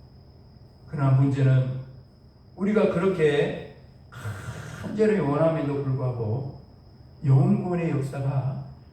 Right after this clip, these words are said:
우리가 생각하는 것처럼 쉽게 일어나지 않을 때가 많아요. 그렇죠? 그토록 기도해도 그 사람이 변화되고 방-, 금방 돌아옵니까?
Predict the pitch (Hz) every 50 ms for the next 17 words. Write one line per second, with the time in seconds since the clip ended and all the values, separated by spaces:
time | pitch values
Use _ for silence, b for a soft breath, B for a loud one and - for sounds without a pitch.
0 | - - - 143 151 156 143 147 139 139 - - 190 180 170 160 143 143 139 135
1 | 135 135 135 135 - - - - - - - - - - 220 208 - - 196 175
2 | 165 - - 147 135 135 135 131 - 135 135 135 135 135 - - - - - 302
3 | 311 302 302 311 285 277 - - - - - - - - - - - - - -
4 | - - - - - - - - - - - - - - - - - 285 311 302
5 | - - 233 214 240 233 220 214 214 208 202 196 196 202 214 208 202 190 190 170
6 | 156 - 170 175 180 175 160 165 147 139 131 147 151 147 139 - - - - -
7 | 160 160 175 170 143 135 - 147 147 151 151 165 175 175 - 156 143 143 139 -
8 | - - -